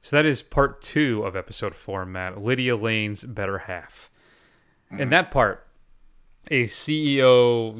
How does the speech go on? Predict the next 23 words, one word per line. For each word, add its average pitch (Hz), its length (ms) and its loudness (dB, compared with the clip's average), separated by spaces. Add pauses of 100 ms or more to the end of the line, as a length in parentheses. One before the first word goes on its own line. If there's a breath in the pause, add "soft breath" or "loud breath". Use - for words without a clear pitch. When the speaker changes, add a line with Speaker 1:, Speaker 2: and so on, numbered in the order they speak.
Speaker 1:
gives 123 280 -4
the 113 60 -8
job, 110 360 2
as 107 120 -4
you 104 120 -4
heard, 104 520 -2
to 104 1000 -8
a 113 60 -6
guy 98 760 -2
and 110 640 -10 (140)
doesn't 120 300 -4
give 113 140 -4
it 113 140 -8
to 104 560 -6
the, 101 540 -8 (560 soft breath)
the 135 100 2
woman, 160 280 2 (420)
who 143 160 0
is 120 100 -2
ox-, - 540 -4
actually 120 540 -4
her 101 480 -4 (120)
partner, 104 580 -4